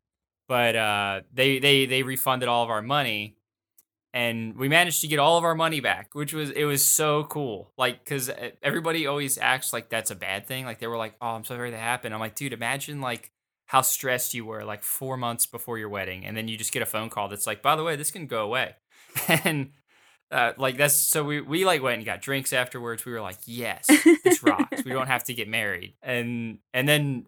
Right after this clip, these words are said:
Speaker 1: uh, yeah, I don't know how that would have happened with the movie, 'cause after shooting the movie and, like, seeing how much that took of my life, like,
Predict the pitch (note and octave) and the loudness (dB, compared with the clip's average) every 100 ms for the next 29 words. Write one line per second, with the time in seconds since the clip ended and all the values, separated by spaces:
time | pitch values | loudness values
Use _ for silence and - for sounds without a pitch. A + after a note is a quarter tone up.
0 | - A2 - D#3 A2 - - _ _ _ | -10 -12 -4 0 0 0 -18 _ _ _
1 | _ _ _ A#2+ F#3+ C#3+ A#2+ C3+ C3+ B2+ | _ _ _ 0 2 2 4 4 4 2
2 | B2 B2+ D3+ A#2+ G#2+ G#2 G2 F#2+ F#2 - | -2 0 0 -2 -12 -10 -10 -10 -14 -16
3 | - B2+ A2+ B2 B2 - B2+ A#2+ A2+ _ | -10 -6 -2 0 0 -2 -4 -4 -6 _
4 | _ _ _ _ _ - - C#3 B2 A2+ | _ _ _ _ _ -6 -4 -4 -4 -6
5 | C#3 C3+ A2+ G#2 - A#2+ A#2 A#2 - G2 | -4 -4 -4 -4 -4 -4 -2 -2 -2 -4
6 | - C3 A#2+ - G#2+ G#2 F#2+ F#2+ G#2 A2 | -4 -6 -6 -8 -8 -6 -6 -2 2 2
7 | F#2 - - A2+ G2+ F#2+ - | 0 -10 -12 -6 -6 -8 -14